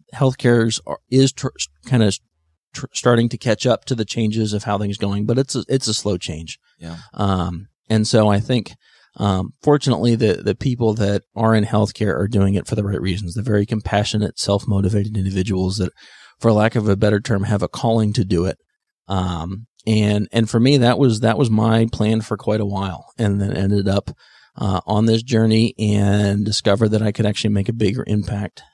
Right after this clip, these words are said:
Speaker 1: as a physician and engineer working on healthcare as opposed to a physician working within healthcare. And so, uh, but it was, uh, completely, um, becoming an entrepreneur by, by accident.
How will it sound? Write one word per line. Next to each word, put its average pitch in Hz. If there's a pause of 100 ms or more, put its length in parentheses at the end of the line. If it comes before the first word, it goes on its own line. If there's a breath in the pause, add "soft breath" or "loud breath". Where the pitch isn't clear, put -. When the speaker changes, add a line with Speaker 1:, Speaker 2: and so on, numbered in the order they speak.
(160)
Speaker 1:
as 101
a 98
physician 104
and 98
engineer 101 (360 loud breath)
working 117
on 113
healthcare 104
as 98
opposed 101
to 107
a 95
physician 104
working 104
within 101
healthcare. 104 (480 loud breath)
And 95
so, 92 (260)
uh, 92
but 95
it 92
was, 95 (380)
uh, 98
completely, 110 (500)
um, 92 (560)
becoming 107
an 98
entrepreneur 101
by, 92 (220)
by 87
accident. -